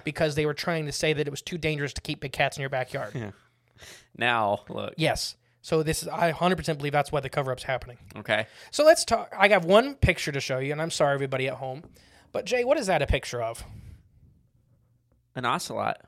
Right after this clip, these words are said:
Speaker 1: That's a mountain lion. <laughs> Uh, this was taken, uh, last year in so, like,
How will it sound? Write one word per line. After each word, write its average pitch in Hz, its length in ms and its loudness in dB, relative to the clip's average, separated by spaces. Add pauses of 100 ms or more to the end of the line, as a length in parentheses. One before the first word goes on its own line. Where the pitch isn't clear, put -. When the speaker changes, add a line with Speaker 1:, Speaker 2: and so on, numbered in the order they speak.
Speaker 1:
That's 165 160 -2
a 196 40 4
mountain 156 280 4
lion. 107 260 -8 (380)
<laughs> 175 360 -14 (440)
Uh, 185 160 4
this 214 180 4
was 330 80 -6
taken, 151 460 0 (400)
uh, 165 260 6 (160)
last 160 400 0
year 123 220 -10 (380)
in 156 120 -4
so, 175 260 -2
like, 151 220 -2